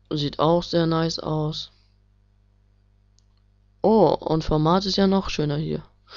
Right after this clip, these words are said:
Ach so. Ah, also wenn das jetzt mal hier eng wird, dann ändert, ändert sich das schön dynamisch. Sprich, Format könnte man so alles ändern. Wenn das, wenn man jetzt genügend Platz hat,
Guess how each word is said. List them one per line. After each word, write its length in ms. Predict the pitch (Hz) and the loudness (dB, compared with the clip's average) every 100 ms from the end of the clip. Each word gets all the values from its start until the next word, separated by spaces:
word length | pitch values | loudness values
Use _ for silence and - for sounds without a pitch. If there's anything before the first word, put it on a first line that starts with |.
| - - | -10 2
Ach 140 | 165 | 2
so. 540 | - 202 220 196 160 - _ _ _ _ _ - | 4 4 6 4 0 -8 _ _ _ _ _ -6
Ah, 300 | 190 165 139 _ - - - _ | -2 -2 -4 _ -18 -18 -18 _
also 360 | - 165 165 165 | -2 0 2 2
wenn 160 | 180 | 4
das 160 | 180 175 | 2 0
jetzt 180 | 175 - | -4 -2
mal 140 | 170 | -4
hier 280 | 165 160 156 - - - - - | -2 -2 -4 -8 -20 -20 -16 -2
eng 320 | 190 208 156 | 0 0 0
wird, 380 | 143 175 214 - _ _ _ _ _ _ _ _ _ _ _ _ _ _ _ _ _ _ _ _ _ _ _ _ _ - | 0 0 -4 -14 _ _ _ _ _ _ _ _ _ _ _ _ _ _ _ _ _ _ _ _ _ _ _ _ _ -4
dann 280 | 170 160 160 | 0 2 2
ändert, 400 | 156 175 170 165 _ _ - | 0 0 -2 -4 _ _ -2
ändert 560 | 185 196 175 165 - | 0 0 -2 -4 -6
sich 240 | - 156 - | -6 -6 -4
das 260 | 160 - | -6 -6
schön 400 | - 180 170 147 | -8 -4 -4 -4
dynamisch. 480 | 151 151 160 151 147 | -6 -6 -6 -6 -10
Sprich, 400 | - 160 156 156 - _ | -8 -6 -6 -8 -20 _
Format 440 | - 147 151 170 - | -8 -4 -2 -2 -4
könnte 220 | 165 - | -10 -6
man 180 | 147 143 | -6 -4
so 180 | 151 151 | -4 -4
alles 480 | 151 143 143 - - _ _ _ _ _ _ _ _ - | -6 -6 -6 -8 -12 _ _ _ _ _ _ _ _ -6
ändern. 440 | 151 151 139 - - | -4 -2 -4 -6 -4
Wenn 140 | 156 | -2
das, 220 | 160 156 - | -2 -4 -4
wenn 200 | 165 185 | 0 2
man 140 | 196 | 0
jetzt 180 | 190 - | -2 0
genügend 360 | 190 190 180 | 2 2 -2
Platz 340 | - 185 196 - | -4 -6 -4 -4
hat, 220 | 190 | -4